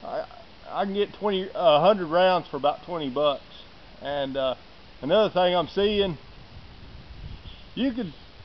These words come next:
and you may not thought about this, the ammo and the magazines take up less space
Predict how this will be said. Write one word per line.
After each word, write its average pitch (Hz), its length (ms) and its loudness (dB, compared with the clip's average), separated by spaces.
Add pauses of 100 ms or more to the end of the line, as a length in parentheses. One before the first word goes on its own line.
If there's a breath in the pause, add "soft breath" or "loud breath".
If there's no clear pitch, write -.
(120)
and 151 280 -4
you 160 100 -6
may 196 180 6
not 180 220 8
thought 214 200 8
about 143 200 4
this, 170 240 -6
the 160 60 0
ammo 196 580 4 (260)
and 139 120 -4
the 139 40 -4
magazines 165 640 4
take 156 200 0
up 165 140 0
less 165 260 2
space 165 360 4